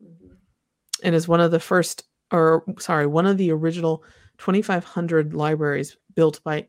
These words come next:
Speaker 2: Andrew Carnegie.
Speaker 1: Mm-hmm.
Speaker 2: So, yeah.
Speaker 1: Ev-, eventually it will be an event center. So
Speaker 2: Yep.
Speaker 1: you can hold an event or visit or something. <laughs>
Speaker 2: Yeah. We can totally go to a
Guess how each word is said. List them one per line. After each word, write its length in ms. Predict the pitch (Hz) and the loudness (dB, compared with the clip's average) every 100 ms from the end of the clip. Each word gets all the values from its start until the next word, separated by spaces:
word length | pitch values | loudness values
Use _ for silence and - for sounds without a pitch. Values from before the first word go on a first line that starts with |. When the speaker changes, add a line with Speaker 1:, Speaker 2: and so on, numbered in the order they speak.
| _ - | _ -10
Speaker 2:
Andrew 280 | 151 147 | -6 -6
Carnegie. 640 | 143 156 147 139 - - 156 _ _ _ _ _ | -6 -4 -4 -6 -10 -12 -12 _ _ _ _ _
Speaker 1:
Mm-hmm. 200 | 175 _ 190 | -20 _ -20
Speaker 2:
So, 400 | - - - 180 _ _ _ _ _ _ _ _ - _ _ _ _ _ - | -8 -6 -6 -10 _ _ _ _ _ _ _ _ -20 _ _ _ _ _ 0
yeah. 300 | 240 370 185 | 2 2 -2
Speaker 1:
Ev-, 120 | - _ _ | -6 _ _
eventually 500 | 180 185 202 220 220 | -12 -10 -10 -8 -6
it 60 | 208 | -4
will 220 | 214 220 | -6 -6
be 100 | 220 | -8
an 100 | 226 | -10
event 260 | 233 277 415 | -10 -10 -10
center. 400 | - 320 151 - _ _ _ _ | -8 -6 -6 -8 _ _ _ _
So 80 | 196 | 0
Speaker 2:
Yep. 240 | 208 - | 2 0
Speaker 1:
you 40 | - | -4
can 420 | 214 214 214 202 - | -8 -6 -6 -10 -12
hold 200 | 175 180 | -12 -10
an 120 | 220 | -10
event 300 | 220 202 196 | -8 -8 -8
or 100 | 240 | -12
visit 380 | 220 285 180 139 | -14 -12 -12 -14
or 100 | 143 | -18
something. 340 | - 160 139 147 _ _ | -18 -18 -16 -18 _ _
<laughs> 320 | - 220 311 | -16 -4 0
Speaker 2:
Yeah. 220 | 185 339 - - _ _ - | 2 2 0 -12 _ _ -8
We 120 | 196 | -6
can 260 | 196 170 170 - | -4 -6 -8 -12
totally 360 | - 208 226 208 | -2 2 2 2
go 280 | 196 208 | 0 0
to 320 | 233 - 170 156 | 0 -2 -2 -2
a 220 | 160 | -4